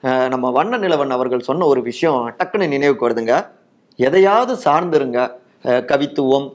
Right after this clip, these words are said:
தத்துவம், காதல், சங்கீதம், இங்கீதம் அப்படின்னு எதையாவது சார்ந்திருங்க, இல்லைன்னா இந்த உலகம் காணாமல் போய்விடும்" அப்படின்னு வண்ண நிலவன் அவரு எச்சரிக்கை செய்றாருங்க.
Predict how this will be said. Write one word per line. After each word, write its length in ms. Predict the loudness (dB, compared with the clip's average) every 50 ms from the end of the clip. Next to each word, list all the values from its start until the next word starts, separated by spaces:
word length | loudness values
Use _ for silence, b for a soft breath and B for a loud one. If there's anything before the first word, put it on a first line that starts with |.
| -4
தத்துவம், 600 | -2 -2 -2 -2 -2 -2 0 2 2 0 -2 -6 _
காதல், 520 | -2 0 2 4 2 2 2 0 -2 -4 -6
சங்கீதம், 680 | -4 -2 -2 -2 0 0 0 2 2 2 0 -2 -4 -4
இங்கீதம் 580 | 0 2 2 4 4 4 4 2 2 -2 -2 -4 -4
அப்படின்னு 420 | -2 0 2 2 2 2 0 0 -4 b b b b
எதையாவது 640 | -2 0 2 2 2 4 4 4 4 4 2 0 0 0
சார்ந்திருங்க, 640 | 2 2 2 2 0 0 -2 -2 0 0 -2 -2 -4 -6 -8 _ 0
இல்லைன்னா 500 | 2 4 4 2 2 2 0 -2 -4 -4
இந்த 160 | -4 0 2 4
உலகம் 380 | 4 4 4 2 0 -6 -4
காணாமல் 500 | -2 0 0 0 2 0 0 0 -2 -2
போய்விடும்" 640 | 0 2 2 2 2 2 2 2 2 2 0 -2 -6 -8
அப்படின்னு 460 | -8 -4 -2 0 0 0 0 -2 -4 -4 -4
வண்ண 220 | -2 -2 -2 -4
நிலவன் 340 | -4 -2 -2 0 -2 -2 -2
அவரு 360 | -2 -4 -2 -2 -2 -2 -2
எச்சரிக்கை 480 | -2 -2 -2 -2 -2 -2 0 -2 -2 0
செய்றாருங்க. 600 | 0 0 0 0 -2 -2 -2 -2 -2 -4 -4 -6